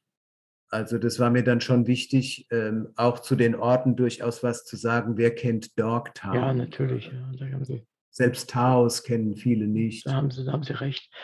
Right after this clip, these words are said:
Speaker 2: Vielleicht darf ich da an der Stelle auch noch mal auf einen anderen Punkt in Ihrem Glossar, äh, aufmerksam machen, nämlich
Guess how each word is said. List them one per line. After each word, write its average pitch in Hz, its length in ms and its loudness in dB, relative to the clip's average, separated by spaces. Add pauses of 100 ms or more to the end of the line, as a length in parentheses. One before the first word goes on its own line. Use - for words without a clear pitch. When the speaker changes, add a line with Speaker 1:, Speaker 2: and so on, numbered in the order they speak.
(120)
Speaker 2:
Vielleicht 170 400 2
darf 190 160 2
ich 175 80 0
da 165 140 0
an 160 240 0
der 196 180 0
Stelle 190 320 -4
auch 160 80 -2
noch 165 140 -2
mal 165 220 0
auf 143 100 -6
einen 143 440 -6 (260)
anderen 226 440 0
Punkt 220 300 -2
in 202 320 6
Ihrem 151 460 0
Glossar, 139 720 -4
äh, 135 80 -8
aufmerksam 165 680 -4
machen, 139 260 -4
nämlich 147 300 -4